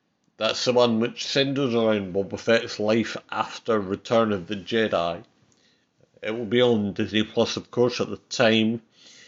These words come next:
Uh, I was just reading about this, actually, and it's interesting because Boba Fett is played by Temuera Morrison, who played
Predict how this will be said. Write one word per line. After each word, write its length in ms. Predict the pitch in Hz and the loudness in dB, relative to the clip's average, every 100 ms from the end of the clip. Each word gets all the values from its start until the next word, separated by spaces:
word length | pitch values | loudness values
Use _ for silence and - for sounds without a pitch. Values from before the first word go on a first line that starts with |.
| - - _ _ _ _ - - _ _ _ _ _ - | -20 -20 _ _ _ _ -20 -20 _ _ _ _ _ -6
Uh, 200 | 123 123 | -2 2
I 60 | 135 | 2
was 140 | 139 | 2
just 300 | 220 - - | 2 2 -2
reading 80 | 165 | 2
about 120 | 156 | 2
this, 140 | 120 113 | 2 2
actually, 380 | 107 - 110 | 0 0 0
and 120 | 123 120 | 2 2
it's 180 | 127 | 2
interesting 580 | 170 175 143 120 - 107 | 0 2 2 2 2 -2
because 320 | 104 101 113 | -2 0 -2
Boba 320 | 87 127 131 113 | 0 0 0 2
Fett 240 | 120 113 | 2 4
is 100 | 110 | 0
played 360 | - - 120 95 | -4 0 2 4
by 360 | 104 104 98 - - - - _ _ | 4 4 2 -8 -20 -20 -20 _ _
Temuera 500 | - 107 117 143 123 | -10 -6 -2 2 2
Morrison, 600 | 107 135 131 - 98 92 | 4 4 4 2 -2 -2
who 160 | 92 101 | -6 -8
played 480 | - 110 107 95 | -4 0 0 0